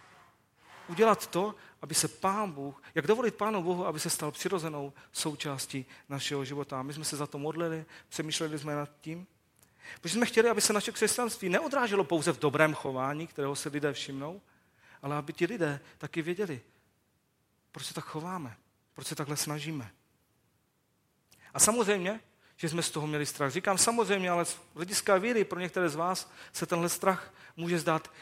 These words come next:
iracionální, protože z pohledu víry nemá smysl. Ale může to potkat kdo-, kohokoliv z nás.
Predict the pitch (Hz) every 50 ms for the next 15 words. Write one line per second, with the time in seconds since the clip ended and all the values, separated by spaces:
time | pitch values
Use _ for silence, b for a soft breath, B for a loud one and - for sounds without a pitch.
0 | B _ - 180 170 165 156 - - 151 143 131 131 123 123 123 127 123 - -
1 | - 156 147 - - - 160 185 190 165 170 151 170 220 240 185 143 143 151 B
2 | B B B B B B - 143 147 151 147 143 139 139 135 - _ _ - -
3 | - 151 156 147 - - - 113 107 101 - _ _ _ _ _ _ _ _ _
4 | _ _ _ _ _ _ _ _ _ _ _ _ _ _ b b b b b b
5 | b b - 139 151 170 214 247 226 254 233 226 - - 220 - - - 185 185
6 | - - - _ _ _ - 143 143 175 - - - - 190 180 185 - - 147
7 | 131 131 113 113 123 120 107 107 104 - - - - B